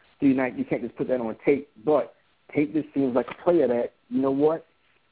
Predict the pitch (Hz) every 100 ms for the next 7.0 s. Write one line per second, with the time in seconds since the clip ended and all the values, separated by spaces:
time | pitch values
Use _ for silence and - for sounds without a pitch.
0 | - - 160 135 160 139 120 - 127 117
1 | 160 165 131 120 120 143 120 117 113 -
2 | 170 175 139 120 113 - - 190 143 117
3 | 107 107 110 104 - _ _ - - -
4 | 170 156 135 117 - 156 117 147 147 123
5 | 139 123 147 139 139 156 151 - _ 180
6 | 160 123 - 160 139 131 120 110 151 -